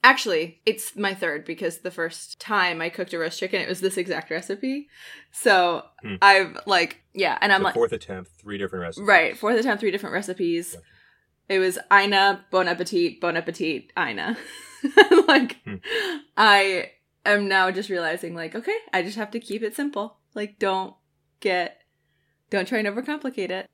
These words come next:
Speaker 2: Yeah, yeah. This was actually my first time.
Speaker 1: Roasting
Speaker 2: And
Speaker 1: a whole
Speaker 2: so,
Speaker 1: chicken?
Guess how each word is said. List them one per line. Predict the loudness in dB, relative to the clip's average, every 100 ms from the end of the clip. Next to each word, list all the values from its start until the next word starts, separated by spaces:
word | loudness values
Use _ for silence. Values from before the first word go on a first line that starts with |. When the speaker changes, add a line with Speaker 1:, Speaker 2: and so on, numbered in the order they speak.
| _
Speaker 2:
Yeah, | -8 -6 -8 -14 -20 _
yeah. | -10 -8 -4
This | -4 -6
was | -6
actually | -6 -8
my | -10 -12
first | -12 -14 -14 -16
time. | -12 -12 -14 _
Speaker 1:
Roasting | 2 4 4 2
Speaker 2:
And | 2
Speaker 1:
a | 2
whole | 2
Speaker 2:
so, |
Speaker 1:
chicken? | 0 0 0 -2